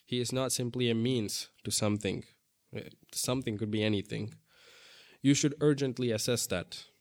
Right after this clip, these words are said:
How can you do that? That brings me to the next two points. Second, the Magi's worship is full. Their worship was not merely outward physical actions.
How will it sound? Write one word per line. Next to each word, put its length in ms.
How 180
can 160
you 60
do 180
that? 300
That 220
brings 280
me 140
to 100
the 80
next 260
two 120
points. 500
Second, 540
the 80
Magi's 500
worship 400
is 180
full. 460
Their 300
worship 520
was 260
not 240
merely 540
outward 460
physical 460
actions. 580